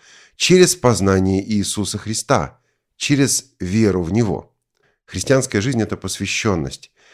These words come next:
И вот эти обещания Иисуса Христа мы обретаем именно в посвященности. И дальше мы узнаем нечто еще большее. Оказывается, через Иисуса Христа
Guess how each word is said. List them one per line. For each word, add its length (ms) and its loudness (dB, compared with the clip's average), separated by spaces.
И 60 -4
вот 100 -2
эти 160 -4
обещания 960 0
Иисуса 420 -4
Христа 600 -10
мы 160 2
обретаем 680 0
именно 460 -2
в 100 -20
посвященности. 920 -6
И 100 -6
дальше 460 4
мы 140 4
узнаем 480 4
нечто 340 2
еще 380 2
большее. 480 -6
Оказывается, 720 2
через 340 2
Иисуса 440 0
Христа 640 0